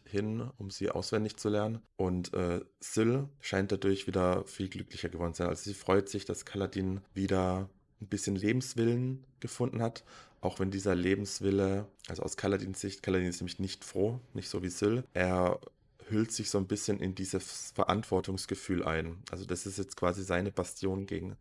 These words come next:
seine widrigen Lebensumstände und an denen will er festhalten, so gut er kann. Und damit endet auch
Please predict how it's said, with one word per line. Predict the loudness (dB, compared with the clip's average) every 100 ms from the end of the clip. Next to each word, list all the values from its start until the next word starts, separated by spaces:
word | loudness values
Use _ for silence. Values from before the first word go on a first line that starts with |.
| -2
seine | -2 -2
widrigen | -2 -2 0
Lebensumstände | 0 0 0 -4 -6 -4 -2 0 -2 -4 -8
und | -2 0 0
an | 0
denen | 0 2
will | 2
er | 4 4 2
festhalten, | 0 -6 -4 -2 -2 -2 -8 -10
so | -12 -8
gut | -6 -6
er |
kann. | -6 -8 -8 -10 _
Und | -8 -2
damit | -2 -2 -6 -2
endet | -2 0
auch | -4 -6